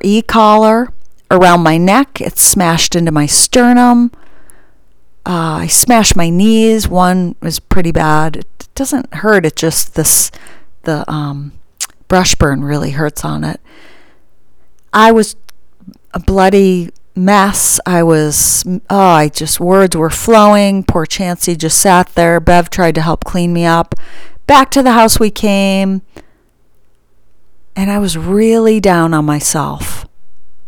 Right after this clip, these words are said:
really down on myself, thinking,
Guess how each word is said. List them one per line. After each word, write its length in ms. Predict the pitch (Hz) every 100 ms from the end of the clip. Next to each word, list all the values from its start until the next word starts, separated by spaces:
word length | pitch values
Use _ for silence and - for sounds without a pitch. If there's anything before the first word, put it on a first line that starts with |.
| -
really 640 | 208 220 240 262 240 202 165
down 280 | 147 147
on 100 | 151
myself, 640 | - 143 - - - 151 - - - - - - - -
thinking, 720 | - 226 208 202 180 170 147